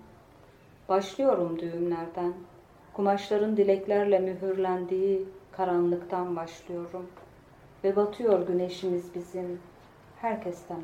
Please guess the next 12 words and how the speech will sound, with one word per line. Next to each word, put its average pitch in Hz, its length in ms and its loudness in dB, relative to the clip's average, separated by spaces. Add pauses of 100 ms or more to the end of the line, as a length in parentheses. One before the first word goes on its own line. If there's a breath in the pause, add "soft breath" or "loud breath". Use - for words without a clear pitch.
(180)
önce. 180 180 -12 (1200)
Çocukların 226 640 2
vaftizi 208 720 2
badem 196 400 6
ağaçlarına 185 640 0
asılmış 185 640 -6
dilek. 180 500 -8 (600)
Bahar 208 320 2
geldi 180 580 0 (320)
ve 196 80 6
gidişin 190 560 0
senin 180 480 -4